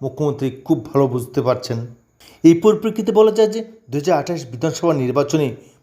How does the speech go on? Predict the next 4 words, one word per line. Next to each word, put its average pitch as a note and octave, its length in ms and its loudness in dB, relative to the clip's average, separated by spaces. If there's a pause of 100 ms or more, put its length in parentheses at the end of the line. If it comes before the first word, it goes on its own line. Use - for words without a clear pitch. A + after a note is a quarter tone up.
মুখ্যমন্ত্রী C3 500 -2
প্রতিদ্বন্দ্বিতা C3 840 -2
করবেন C3 400 -2
কিনা, B2 300 0